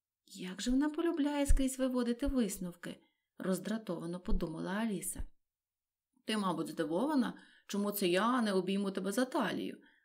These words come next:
промовила герцогиня. "Чесно кажучи, я не зовсім упевнена у твоєму фламінго.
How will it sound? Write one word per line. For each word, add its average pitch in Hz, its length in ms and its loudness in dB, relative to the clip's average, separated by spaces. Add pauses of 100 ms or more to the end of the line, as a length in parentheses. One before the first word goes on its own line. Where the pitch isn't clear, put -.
промовила 160 500 2
герцогиня. 175 720 -6 (540)
"Чесно 214 360 0
кажучи, 214 420 -2
я 190 60 0
не 190 140 2
зовсім 254 440 0
упевнена 233 600 4
у 185 60 -2
твоєму 196 400 -4
фламінго. 180 680 -2